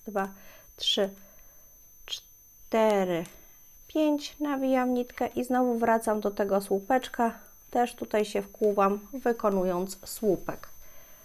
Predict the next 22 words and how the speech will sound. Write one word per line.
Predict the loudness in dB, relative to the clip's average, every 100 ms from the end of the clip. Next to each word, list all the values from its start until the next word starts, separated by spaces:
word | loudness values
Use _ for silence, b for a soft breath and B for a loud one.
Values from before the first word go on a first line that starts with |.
| B B -6
O, | 0 2 2 0
i | -2
taka | -2 -4
fajna | 0 0 0
falbanka | 0 0 2 2 0 -4
mi | -4
powstaje. | -4 -6 -4 -2 0 0 2
I | 2
znowu | 4 4 4
nawijam | 2 2 2 4 4
nitkę, | 2 -2 0 0 4
odliczam | 4 4 0 0 0
sobie | -2 4 4 4 B B B B B -12
trzy | 2 2
słupki, | 4 0 0 -2
wkłuwam | -4 0 4 4 4
się | 2
w | -2
czwarty | 0 6 6 6 6 6 6 -2 -20 _ -20 -20 -20 B B B B B -2
i | 2 2
wykonuję | 0 2 2 4 2 0
słupek, | -2 0 2 4 2 2